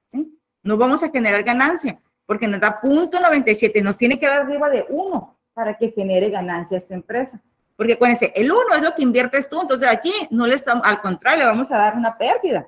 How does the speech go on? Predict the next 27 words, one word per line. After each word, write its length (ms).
¿Sí? 80
Por 200
cada 220
peso 280
que 80
invierte, 720
¿sí? 120
No 220
le 60
estamos 360
dando 340
ganancia. 440
Aquí 180
está, 260
pun-, 220
y 60
aquí 180
lo 160
podemos 340
ver 140
que 80
nos 140
da 120
punto 320
noventa 300
y 60
siete. 340